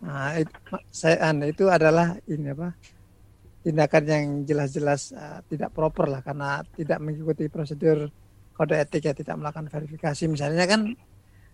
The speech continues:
eh, pertama yang perlu diverifikasi itu kan sumbernya, apakah dia punya kompetensi untuk bicara soal,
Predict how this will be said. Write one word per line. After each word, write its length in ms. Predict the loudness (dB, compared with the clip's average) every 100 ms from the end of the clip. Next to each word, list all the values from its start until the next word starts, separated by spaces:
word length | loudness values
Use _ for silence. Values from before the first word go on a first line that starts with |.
| -18 0
eh, 380 | 4 6 6 4
pertama 420 | 2 4 6 6
yang 80 | 6
perlu 160 | 4 2
diverifikasi 600 | 4 4 4 0 -2 -4
itu 120 | -6
kan 140 | -6 -6 -10 -14 -20 -20
sumbernya, 800 | -2 2 2 0 0 -2 -2 -4
apakah 320 | -8 -6 -6
dia 200 | -2 -2
punya 240 | 0 -2
kompetensi 680 | 2 0 0 -2 -4 -4 -6
untuk 160 | -8 -8
bicara 480 | -8 -6 -4 -4 -4
soal, 320 | -6 -10